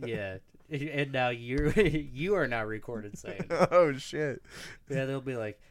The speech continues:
Speaker 1: "Hey, didn't they call me Norman and you something fucking crazy?"
Speaker 2: <laughs> Tim,
Speaker 1: What, what do
Speaker 2: it's
Speaker 1: you say?
Speaker 2: Tim. Why? I, I fucking, it's Tim, isn't it? <laughs>
Speaker 1: It's Tim or Jim, one of those crazy <laughs> short names.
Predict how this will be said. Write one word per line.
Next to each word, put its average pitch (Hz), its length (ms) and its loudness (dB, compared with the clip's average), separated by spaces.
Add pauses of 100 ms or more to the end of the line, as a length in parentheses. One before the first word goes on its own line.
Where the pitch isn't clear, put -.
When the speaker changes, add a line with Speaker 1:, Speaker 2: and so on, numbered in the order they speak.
(100)
Speaker 1:
"Hey, 190 240 -6
didn't 160 400 -8 (120)
they 135 180 -6
call 131 500 -8 (120)
me 120 200 -6
Norman 123 520 -6
and 120 120 -12
you 120 240 -10
something 123 480 -10
fucking - 440 -10
crazy?" 123 500 -8 (600)
Speaker 2:
<laughs> - 500 -12
Tim, 254 260 8
Speaker 1:
What, 156 80 6
what 202 100 2
do 214 60 6
Speaker 2:
it's 208 80 2
Speaker 1:
you 233 220 4
say? - 0 - (100)
Speaker 2:
Tim. 185 220 6
Why? 190 160 12
I, 202 300 10
I - 40 8
fucking, 214 500 4
it's 196 300 4
Tim, 262 420 12
isn't 165 280 6
it? 247 240 2 (200)
<laughs> 214 100 4 (680)
Speaker 1:
It's 143 200 -8 (240)
Tim 175 420 -6
or 135 80 -4
Jim, 131 460 -6
one 127 160 -6
of 117 80 -10
those 107 160 -6
crazy 101 500 -6 (240)
<laughs> - 240 -20
short 101 380 -10
names. 101 340 -14